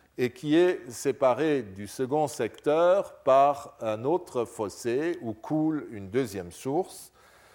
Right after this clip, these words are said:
Euh, et dans ce secteur se dresse un bâtiment avec un portique, des thermes, euh, et un bâtiment un peu étrange qui est, euh, identifié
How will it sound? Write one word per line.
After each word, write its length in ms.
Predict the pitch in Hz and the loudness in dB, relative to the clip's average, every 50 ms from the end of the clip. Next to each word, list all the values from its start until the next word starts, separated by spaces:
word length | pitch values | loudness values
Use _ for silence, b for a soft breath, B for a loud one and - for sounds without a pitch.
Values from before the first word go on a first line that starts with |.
| b b b b - | b b b b -4
Euh, 200 | 131 123 127 131 - | -2 0 0 0 0
et 200 | - 135 131 131 | 2 4 4 4
dans 220 | 117 98 123 123 123 | 6 6 6 6 6
ce 160 | - - 123 | 4 2 0
secteur 720 | - - - 113 101 - - - 120 123 139 147 165 160 | 2 2 2 0 0 0 -2 0 4 6 6 4 4 2
se 140 | - - - | -2 -6 -6
dresse 520 | 110 95 110 117 135 139 131 127 - - 120 | -6 -6 0 2 4 2 2 0 -6 -10 -8
un 140 | 120 113 107 | -8 -8 -6
bâtiment 840 | 107 104 123 113 - - 120 117 113 127 131 131 127 117 110 - | -2 0 0 0 0 -6 -8 -6 -2 0 2 2 2 2 0 -2
avec 540 | 113 101 95 90 87 110 110 104 107 - - 92 | -2 -4 -4 -2 0 -2 -2 -2 -2 -6 -12 -12
un 100 | 98 95 | -12 -12
portique, 760 | 95 - - 127 117 - - - 175 202 208 - - - - - - | -10 -2 -2 -2 -2 -2 -6 -8 -8 -8 -8 -12 -20 -20 -20 -20 -20
des 220 | 90 85 104 98 | -8 -6 -6 -6
thermes, 680 | - - - 131 123 123 131 139 160 175 180 196 196 190 - - b b b b b b b b b b b b _ _ _ _ _ 117 | -6 -4 2 4 6 6 6 4 2 -2 -4 -6 -6 -6 -8 -16 b b b b b b b b b b b b _ _ _ _ _ -6
euh, 160 | 110 110 120 - - | -4 -4 -4 -6 -4
et 380 | - 143 147 160 175 175 180 - - | -2 2 4 6 6 6 6 4 0
un 360 | 131 120 117 117 117 113 110 | 0 2 2 2 2 0 -2
bâtiment 720 | 110 110 104 95 92 104 101 - - 120 110 110 120 131 123 | -4 -8 -10 -2 0 0 0 0 -4 -10 -8 -4 -2 -2 -2
un 80 | 113 | -2
peu 220 | 104 - - 123 110 | -4 -2 0 0 0
étrange 680 | 101 104 - - 113 113 120 131 143 147 147 127 135 - 101 - | 0 -2 -4 0 2 2 4 4 2 0 -2 -4 -6 -8 -8 -10
qui 220 | _ - 127 123 135 | _ -8 0 6 8
est, 380 | 135 139 139 139 - - 131 - - | 8 8 8 4 -2 -10 -12 -10 -2
euh, 320 | 139 120 117 117 117 120 123 - - | 2 4 6 6 4 2 0 -2 -6
identifié 880 | 156 127 123 123 120 113 - 117 110 - - 143 147 151 156 151 151 | -4 0 2 2 2 0 -4 -10 -10 -6 -2 0 2 4 4 2 2